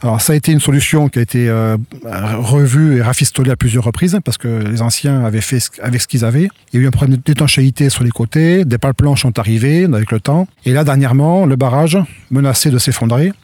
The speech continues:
Et, euh, donc, on a réussi à faire avancer, euh, le sujet du barrage, un barrage digne de ce nom, un vrai barrage. Des hydrauliciens ont mis en service. Le problème, c'est que, au niveau consultation, les besoins, euh, au début ont été bien notés, mais par Ensuite,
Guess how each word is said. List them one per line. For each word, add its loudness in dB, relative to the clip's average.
Et, 2
euh, 2
donc, 0
on 2
a 0
réussi 2
à 2
faire -2
avancer, -2
euh, 0
le 0
sujet 0
du -2
barrage, 0
un -2
barrage 0
digne 2
de 2
ce 0
nom, 0
un -2
vrai 0
barrage. 0
Des 2
hydrauliciens 2
ont 0
mis 2
en 0
service. -2
Le 0
problème, 2
c'est 0
que, 2
au -2
niveau 2
consultation, 0
les 0
besoins, 2
euh, 0
au 0
début 2
ont 2
été -2
bien 2
notés, 2
mais 0
par -2
Ensuite, 0